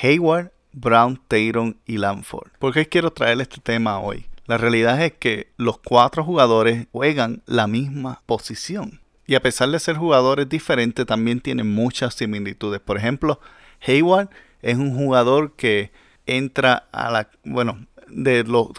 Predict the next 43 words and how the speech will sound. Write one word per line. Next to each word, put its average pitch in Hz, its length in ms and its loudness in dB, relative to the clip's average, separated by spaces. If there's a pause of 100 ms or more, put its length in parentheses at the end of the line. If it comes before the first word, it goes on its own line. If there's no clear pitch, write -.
(100)
de 120 120 0
los 113 100 -2
cuatro, 156 480 2
actualmente 139 640 2
el 131 80 2
jugador 120 340 4
más 117 220 -2
completo. 110 500 -4
Entra, 165 520 -2
penetra, 151 640 0
puede 120 180 6
jugar 117 240 2
dentro, 151 580 0
puede 110 240 0
postearse, 135 640 0
puede 107 240 -6
tirarle 107 340 -4
afuera, 127 480 -4 (100)
puede 123 200 2
hacer 107 300 -2
pases. - 640 -2 (100)
Pero 120 160 4
también 120 280 2
un 135 120 0
jugador 123 320 4
ya 117 160 2
desarrollado 123 640 2
y 151 60 -2
tiene 117 240 -2
veintinueve 110 500 -2
años. 113 540 -4 (380)
Y 139 100 -2
ni 147 80 2
empecemos 131 520 0
a 170 40 0
hablar 127 220 0
de 160 100 -4
su - 160 -8
contrato, 127 500 -2
que 107 360 -6 (120)
se - 160 -8
le 104 140 -2
deben 131 440 -2